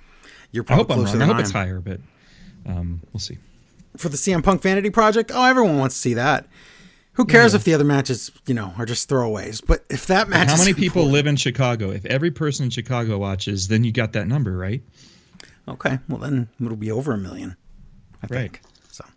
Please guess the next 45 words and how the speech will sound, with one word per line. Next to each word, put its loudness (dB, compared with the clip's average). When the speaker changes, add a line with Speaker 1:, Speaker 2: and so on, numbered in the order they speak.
Speaker 1:
there -14
you -12
go. -10
Uh, 4
you 0
know, 6
most 2
of 0
the 2
news 4
happens 2
within 0
the 0
wrestling -2
shows -6
themselves. -10
Um, -10
the -4
C 0
M 2
Punk 2
interview 0
came -2
out, -6
the -4
one 2
that 0
was -6
rumored 2
to, -4
it -4
was -4
gonna 6
get -2
people 4
mad. 0
He -8
did 0
an 4
interview 4
with 0
E -2
S -6
P -2
N, 0